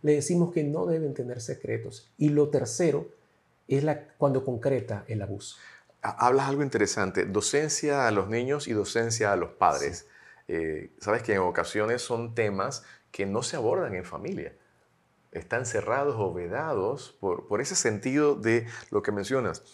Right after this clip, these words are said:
Speaker 2: Si el noventa y cinco por ciento de los depredadores o los abusadores son dentro del vínculo familiar, eh, hay ocasiones donde el menor menciona que alguno de los conocidos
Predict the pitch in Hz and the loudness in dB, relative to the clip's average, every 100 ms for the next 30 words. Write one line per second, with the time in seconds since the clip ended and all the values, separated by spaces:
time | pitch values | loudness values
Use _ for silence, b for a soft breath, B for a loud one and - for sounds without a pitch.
0 | b b b _ _ _ _ - - 123 | b b b _ _ _ _ -8 0 0
1 | 117 113 107 104 139 208 190 - 147 147 | 2 2 2 0 -2 -4 -6 -4 -6 0
2 | 151 117 107 101 101 95 107 139 - 104 | 0 0 -2 -2 0 2 2 0 0 0
3 | 95 90 92 87 90 98 113 120 123 120 | 0 -2 -4 -4 -2 -2 -2 -4 -6 -4
4 | 113 117 110 104 92 95 98 139 139 135 | -2 -4 0 0 0 -2 -6 -6 -4 -4
5 | 113 - 90 87 92 92 87 B B B | -2 -6 -6 -6 0 0 0 B B B
6 | B _ - 98 92 110 151 165 113 127 | B _ -6 -4 -2 0 2 0 -2 -2
7 | 143 127 113 107 107 107 107 104 104 98 | -2 -2 -2 2 4 4 0 -2 -4 -4
8 | 98 113 147 170 - _ _ _ _ _ | -2 -2 -2 -4 -14 _ _ _ _ _
9 | _ _ _ _ _ _ _ _ _ _ | _ _ _ _ _ _ _ _ _ _
10 | - 123 120 - 170 156 113 110 117 110 | -8 -4 -2 0 2 2 2 2 4 6
11 | 113 113 156 175 170 143 127 113 120 107 | 4 2 0 0 0 2 2 0 -4 -4
12 | 101 - 143 127 92 110 - - | -4 -6 -4 -2 -2 -2 -6 -14